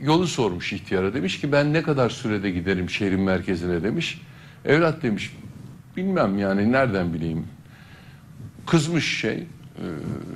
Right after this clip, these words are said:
genç, başlamış yürümeye. "Bir dakika," demiş, "dur.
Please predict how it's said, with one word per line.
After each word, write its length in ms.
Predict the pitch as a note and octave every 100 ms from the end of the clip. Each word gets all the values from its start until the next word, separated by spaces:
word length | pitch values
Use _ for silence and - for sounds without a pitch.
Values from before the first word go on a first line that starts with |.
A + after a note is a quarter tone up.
| G2
genç, 340 | A2+ B2+ - - - -
başlamış 520 | E3 D#3+ D#3 D3+ - C3+
yürümeye. 480 | C3 B2 A2+ F2+ - - - -
"Bir 80 | G#3+
dakika," 320 | G3+ - C3+
demiş, 280 | G#2+ F#2+ -
"dur. 280 | C3 G2